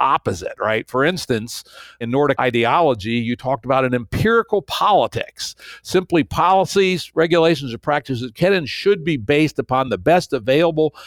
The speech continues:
information and empirically tested knowledge. I think that would cause most postmodernists I know to have a heart attack,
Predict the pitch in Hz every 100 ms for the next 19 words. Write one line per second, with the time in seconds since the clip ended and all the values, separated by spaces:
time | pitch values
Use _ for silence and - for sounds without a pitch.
0 | - 143 156 127 123 143 151 165 131 101
1 | 90 147 165 - 120 - 135 147 - 127
2 | 104 101 123 147 101 82 - - - -
3 | - 147 151 - 196 123 - 127 135 101
4 | 131 143 - 156 160 139 147 196 135 131
5 | - 139 147 160 160 185 175 247 277 -
6 | 151 50